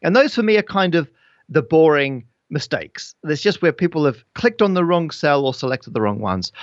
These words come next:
I really like the interesting ones where it's something like autocorrect. So if you type something into Excel,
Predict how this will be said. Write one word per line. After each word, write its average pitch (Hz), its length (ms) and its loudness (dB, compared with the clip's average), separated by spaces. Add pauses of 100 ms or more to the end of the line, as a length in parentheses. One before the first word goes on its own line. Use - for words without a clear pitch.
(280)
I 190 220 4
really 220 240 4
like 165 220 0
the 175 160 -4
interesting 165 380 -6
ones 127 360 -4
where 135 360 0
it's 135 260 -2
something 180 420 -2
like 143 200 0
autocorrect. 147 880 2 (760)
So - 140 -8
if 214 160 -4
you 277 80 0
type - 380 -2
something 226 340 -4
into 202 240 -2
Excel, 104 640 -2